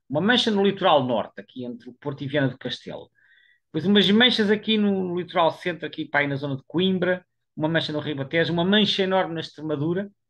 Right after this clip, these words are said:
aqui entre, entre Cascais e, sei lá, Alcácer do Sal. Depois temos também umas manchas no interior, mas mais uma vez descontínuas, que é Trás-os-Montes, Beira, zonas renas da Beira, partes do Alentejo e uma mancha no Algarve.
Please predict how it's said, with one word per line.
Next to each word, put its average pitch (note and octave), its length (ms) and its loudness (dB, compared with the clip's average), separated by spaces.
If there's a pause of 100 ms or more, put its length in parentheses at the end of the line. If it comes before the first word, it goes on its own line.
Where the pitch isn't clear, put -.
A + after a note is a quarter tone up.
(300)
aqui D3 300 -8
entre, C3 760 -6
entre A2+ 260 -10
Cascais C3+ 680 2
e, G#2 480 -8 (600)
sei - 160 -14
lá, E2+ 240 -12 (340)
Alcácer A2+ 440 -8
do - 80 -14
Sal. G#3+ 420 2 (480)
Depois E3 160 -4
temos F#3+ 180 0
também F#3+ 220 4
umas F3 180 0
manchas F#3 320 0
no D#3 100 -2
interior, E3+ 460 0
mas F3 140 -2
mais D#3 180 2
uma D3 120 -4
vez D#3 180 -4
descontínuas, F3+ 640 -6
que D3 100 -2
é - 20 -2
Trás-os-Montes, E3+ 1000 -2 (520)
Beira, D3 520 2 (280)
zonas C#3+ 280 -8
renas D#3 340 0
da D#3+ 80 0
Beira, G3+ 500 0
partes E3+ 300 0
do D#3+ 120 -10
Alentejo F3+ 680 -2
e F3 100 -10
uma D#3+ 120 -4
mancha D#3 280 -2
no D#3 140 -8
Algarve. C#3 320 -2